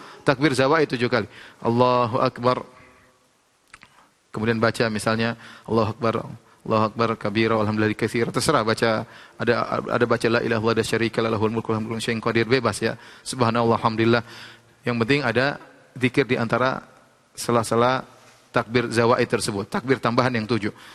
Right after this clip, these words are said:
Allahu Akbar, ya, satu, Allahu Akbar, dua, Allahu Akbar, tiga,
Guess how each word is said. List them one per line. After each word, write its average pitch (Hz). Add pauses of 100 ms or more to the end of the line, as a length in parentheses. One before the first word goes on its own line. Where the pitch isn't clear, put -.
(140)
Allahu 117
Akbar, 117
ya, 104 (240)
satu, -
Allahu 113
Akbar, 117 (140)
dua, 113
Allahu 113
Akbar, 117
tiga, 117